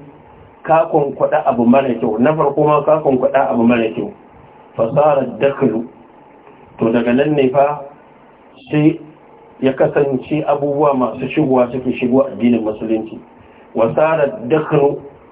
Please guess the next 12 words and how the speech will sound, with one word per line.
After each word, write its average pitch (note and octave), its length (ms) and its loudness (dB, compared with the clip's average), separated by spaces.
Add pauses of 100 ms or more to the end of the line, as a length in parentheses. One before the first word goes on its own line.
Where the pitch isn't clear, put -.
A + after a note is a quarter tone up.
(540)
sai D3 360 -2 (140)
hayaki D3 680 -2
ya D3+ 100 -4
taso, D3+ 460 -2 (760)
wa A2+ 100 2
da'ufatul C3+ 580 0
basira, C3 600 -2 (260)
sai C#3 120 0
basiran B2+ 480 0
mutane B2 520 2
ta A#2 80 -4
rauni. G#2+ 420 -2